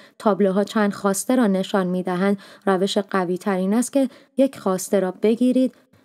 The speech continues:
روی یک چیز تمرکز کنید و از تصویر معناداری برای نشان دادن آن استفاده کنید. مثلاً شما یک اتومبیل خاص می‌خواهید. تصویری از آن اتومبیل را می‌گیرید و آن را جایی می‌گذارید که جلوی چشمتان باشد.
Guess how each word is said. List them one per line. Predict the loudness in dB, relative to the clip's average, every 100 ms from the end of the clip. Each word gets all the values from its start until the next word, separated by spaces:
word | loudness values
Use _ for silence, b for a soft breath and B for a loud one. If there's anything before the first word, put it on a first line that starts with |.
| _
روی | 2
یک | 2 2 0 0
چیز | -4 -6 -4
تمرکز | -4 -2 -4 -2 0 0
کنید | 0 2 2 2
و | -2
از | -2 -6 _
تصویر | -4 -4 -2 -2 0 0
معناداری | 0 0 0 2 2 2 2
برای | 0 0 2
نشان | 2 0 -2 -2
دادن | -2 -2 -2
آن | 2 2 2
استفاده | 0 -2 0 0 0 0
کنید. | 0 -2 -4 -10 _ _ B B B B
مثلاً | 0 4 4 4
شما | 2 2 4
یک | 2 0 -4 -4
اتومبیل | 2 4 4 2 0
خاص | 2 0 0 -2
می‌خواهید. | -6 -4 -4 -2 -4 -8 _ _ _ _ -2
تصویری | 0 2 2 2 2
از | 4
آن | 2 2
اتومبیل | 0 0 0 0 0
را | 2
می‌گیرید | 2 2 2 2 2
و | 0
آن | 0 0
را |
جایی | 2 2 2
می‌گذارید | 2 2 0 2 2 2
که | 0 0
جلوی | 0 0 0
چشمتان | 0 -2 -4 -4 -2 -2
باشد. | -2 -4 -4 -6